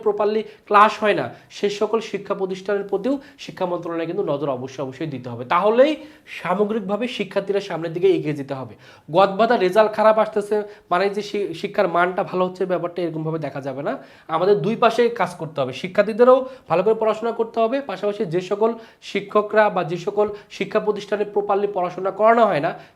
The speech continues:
সেদিকেও কিন্তু অবশ্যই, অবশ্যই বেশি করে মনোযোগ দিতে হবে। তাহলেই কিন্তু শিক্ষার মান দিন দিন উন্ন-, মানে উন্নতির দিকে যাবে। এখন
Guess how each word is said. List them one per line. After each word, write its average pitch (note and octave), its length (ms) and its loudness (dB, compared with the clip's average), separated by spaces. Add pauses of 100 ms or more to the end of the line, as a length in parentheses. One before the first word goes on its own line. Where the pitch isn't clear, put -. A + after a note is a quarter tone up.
সেদিকেও G3+ 400 0
কিন্তু G3+ 160 -2
অবশ্যই, E3 420 -2
অবশ্যই D#3 260 -2 (160)
বেশি D3+ 200 -6
করে F3 120 -6 (240)
মনোযোগ C#3 320 -4
দিতে C3 160 -10
হবে। B2 120 -8
তাহলেই G#3+ 420 4
কিন্তু G#3 140 0 (100)
শিক্ষার - 260 -6
মান G3+ 160 0 (400)
দিন D#3+ 180 -4
দিন E3+ 100 -4 (100)
উন্ন-, C#3 240 -8 (180)
মানে C3+ 180 -2
উন্নতির C#3 320 -6
দিকে C3 220 -4
যাবে। E3 180 6 (540)
এখন C4+ 140 4